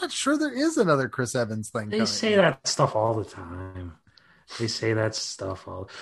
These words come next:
Speaker 2: Charlie Cox told me last April that he wasn't gonna be in Daredevil, or he wasn't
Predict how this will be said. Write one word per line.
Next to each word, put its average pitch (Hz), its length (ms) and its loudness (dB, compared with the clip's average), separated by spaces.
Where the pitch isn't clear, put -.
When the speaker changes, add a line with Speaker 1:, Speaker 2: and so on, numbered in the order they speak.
Speaker 2:
Charlie 214 300 8
Cox 208 380 6
told 185 160 8
me 165 80 10
last 156 320 8
April 170 420 6
that 156 160 8
he 151 80 4
wasn't 151 320 4
gonna 151 340 2
be 151 240 2
in 143 160 4
Daredevil, 131 460 4
or 123 180 2
he 120 60 4
wasn't 131 280 2